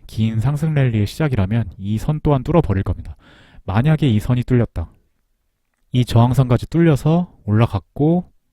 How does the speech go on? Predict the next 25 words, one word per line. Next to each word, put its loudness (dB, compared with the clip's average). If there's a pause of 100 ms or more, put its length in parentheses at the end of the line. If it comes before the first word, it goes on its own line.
(120)
한번 -2
지지를 0
받았다 -4 (1400)
한다면 0 (2250)
이제 0
새로운 4
상승 -2
랠리를 2
시작한다고 -4
볼 -6
수 -10
있겠죠. -10 (1120)
자, 2
여기까지 0
최근의 0 (140)
상황을 -2
봤고요. -4 (440)
그런데 2
제가 0
한 -4
가지 2
더 2
주목하고 -2
싶은 -6
것은 -4